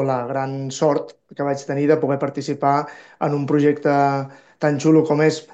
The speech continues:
De fet, ho descriuríem com la iniciativa en ciberseguretat del govern de la Generalitat de Catalunya, perquè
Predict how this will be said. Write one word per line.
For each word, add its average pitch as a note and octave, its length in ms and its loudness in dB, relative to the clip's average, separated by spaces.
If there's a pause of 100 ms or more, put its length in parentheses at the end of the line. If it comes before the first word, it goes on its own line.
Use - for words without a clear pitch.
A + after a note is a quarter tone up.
(280)
De E3 80 0
fet, F3 240 0
ho F#3 80 6
descriuríem E3+ 540 4
com F3+ 100 -2
la D#3+ 160 6
iniciativa D3+ 480 -2
en D#3 80 -6
ciberseguretat C#3+ 640 -4
del C#3 160 -2
govern C3+ 240 -4
de C3+ 80 -4
la C3+ 80 -4
Generalitat C3 420 -6
de B2+ 140 -6
Catalunya, D3+ 420 -4
perquè C3 300 -6